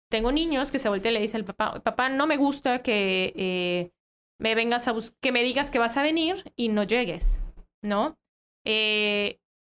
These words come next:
¿y qué quieres decirle? ¿Cómo vamos a decirle? Entonces, vamos planeando con el niño cómo empezar a poner límites. Hacemos role-playing, ha-, hacemos ejercicios de liberación emocional, y el niño va tomando fuerza, que a pesar de que le duela y que sea difícil,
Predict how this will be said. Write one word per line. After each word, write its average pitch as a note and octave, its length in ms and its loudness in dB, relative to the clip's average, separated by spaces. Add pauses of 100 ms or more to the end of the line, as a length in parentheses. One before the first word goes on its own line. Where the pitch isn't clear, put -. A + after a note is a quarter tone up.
(240)
¿y G#3+ 60 -8
qué C4+ 140 -2
quieres C4+ 220 0
decirle? C4+ 500 0
¿Cómo C4+ 180 0
vamos C#4 220 0
a C4+ 40 0
decirle? A#3 400 -2
Entonces, C4 360 -4
vamos B3+ 300 -2
planeando A#3 840 -2
con A#3+ 160 0
el G3 160 0
niño A#3 380 0
cómo C4+ 180 0
empezar B3+ 360 0
a D4+ 40 -2
poner A3+ 200 0
límites. F#3+ 500 -4 (300)
Hacemos A3 360 -4
role-playing, G3+ 800 0 (380)
ha-, A3+ 240 0
hacemos A3+ 280 -2
ejercicios G#3 280 -2
de G3+ 100 0
liberación G3 400 0
emocional, G#3 720 -2 (260)
y A#3 80 -2
el B3+ 60 2
niño C#4+ 200 0
va D4 100 0
tomando B3+ 320 0
fuerza, A3+ 680 -2 (360)
que A#3+ 80 0
a A3+ 80 -2
pesar B3 340 -2
de D4 100 -2
que C#4 100 -2
le A3+ 120 2
duela G#3+ 500 0
y A#3+ 80 -6
que A#3+ 120 -2
sea C#4 240 0
difícil, C#4+ 520 -2